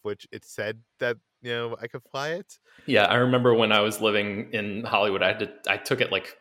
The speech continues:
Speaker 2: I don't know, forty-five minutes out of, <laughs> out of the city, basically, and, and went to, like, a,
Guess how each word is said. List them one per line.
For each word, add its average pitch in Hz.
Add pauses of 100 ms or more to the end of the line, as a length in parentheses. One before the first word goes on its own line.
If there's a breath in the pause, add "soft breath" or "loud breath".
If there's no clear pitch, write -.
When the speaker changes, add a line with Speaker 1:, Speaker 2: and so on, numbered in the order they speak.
(100)
Speaker 2:
I 98
don't 95
know, 85
forty-five 117
minutes 95
out 92
of, - (180)
<laughs> -
out 127
of 110
the 117
city, 101
basically, 95
and, 95
and 104
went 107
to, 110
like, 95
a, 87